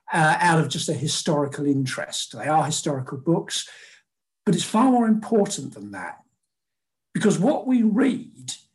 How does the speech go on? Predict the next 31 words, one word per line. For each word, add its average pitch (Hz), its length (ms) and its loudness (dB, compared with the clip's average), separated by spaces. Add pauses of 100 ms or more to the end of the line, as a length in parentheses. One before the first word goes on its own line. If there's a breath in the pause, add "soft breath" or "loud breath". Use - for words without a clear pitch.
(140)
maps 165 500 0
directly 160 540 2
onto 151 360 2 (120)
our 147 320 2 (340)
lives. - 540 -10 (720)
And 156 320 2 (320 loud breath)
the 185 80 -4
stories 240 460 4
that 214 140 0
we 165 100 4
read 165 280 6
in 156 160 2
Nehemiah, 147 520 2
the 143 140 0
events 151 480 0
that - 120 -8
go 151 220 2
on 165 180 6
there, 123 160 0
th-, 180 220 -4
these 240 240 4
are 285 60 -2
stories 165 580 4
of 160 200 -2 (220 soft breath)
captivity 160 1120 0 (260)
and 160 160 2
exile, 123 640 -4 (640)
of - 240 0 (140 loud breath)
lost 208 500 2
futures, - 880 -2
of 160 240 -2